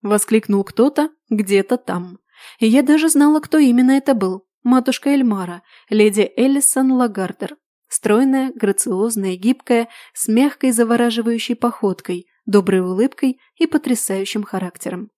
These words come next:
Она как маг четко ощутила наше присутствие. Она его наверняка и ждала, если верить Эльмару.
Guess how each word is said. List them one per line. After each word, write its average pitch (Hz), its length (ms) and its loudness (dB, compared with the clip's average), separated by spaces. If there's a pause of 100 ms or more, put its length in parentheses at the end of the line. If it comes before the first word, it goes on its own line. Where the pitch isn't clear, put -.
(300)
Она 226 240 4
как 294 260 -2
маг 277 320 2 (160)
четко 285 360 0
ощутила 262 500 0
наше 240 280 -2
присутствие. 202 760 -6 (180)
Она 220 240 2
его 202 180 -2
наверняка 202 560 -2
и 190 60 -4
ждала, 190 400 0 (240)
если 262 300 0
верить 226 340 0
Эльмару. 196 460 -4